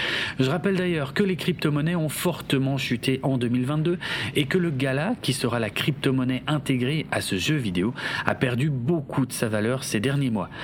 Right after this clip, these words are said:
En effet, la première fois que je vous en avais parlé en juin deux mille vingt-deux, un Gala valait environ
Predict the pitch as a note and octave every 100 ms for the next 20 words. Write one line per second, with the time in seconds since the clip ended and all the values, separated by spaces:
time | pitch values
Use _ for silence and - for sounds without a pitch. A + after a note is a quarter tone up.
0 | - - - - C3 C3+ D#3 F#3 F3+ G2+
1 | A2+ C3+ - E3 D#3+ D#3 - D#3+ B2 B2
2 | B2 A#2+ B2 C3+ B2+ C3+ A#2 G#2+ G2 E3
3 | D#3 B2+ D#3 C#3+ B2 A#2+ D3 E3 C#3 C3+
4 | B2 A#2 C3+ C#3 A#2+ B2 - G#2+ G2 A2